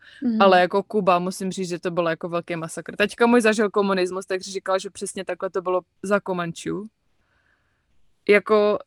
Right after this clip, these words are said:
Speaker 2: ono se to hrozně těžko vysvětluje, jo, že v krámu prostě jsou jenom, eh, konzervy a su-, suchá rejže, suchý fazole a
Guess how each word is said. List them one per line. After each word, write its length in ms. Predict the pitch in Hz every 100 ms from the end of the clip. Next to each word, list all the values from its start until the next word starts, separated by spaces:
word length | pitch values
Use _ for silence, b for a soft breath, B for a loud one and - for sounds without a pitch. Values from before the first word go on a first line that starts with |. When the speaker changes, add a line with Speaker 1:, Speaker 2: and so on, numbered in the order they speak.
| _
Speaker 2:
ono 160 | 220 226
se 120 | 233
to 120 | 220
hrozně 240 | 240 214 220
těžko 320 | 226 - 214
vysvětluje, 460 | 202 208 190 170
jo, 120 | 160 170
že 160 | 190
v 60 | -
krámu 360 | 190 165 175
prostě 320 | 170 175 - 185
jsou 220 | - 180
jenom, 420 | 175 175 170 170 - 180
eh, 20 | 170 165
konzervy 680 | - 185 185 180 165 170 175
a 100 | -
su-, 200 | - - -
suchá 340 | - - 180
rejže, 320 | 175 175 180
suchý 280 | - 190 196
fazole 520 | - 185 175 170 170
a 120 | 170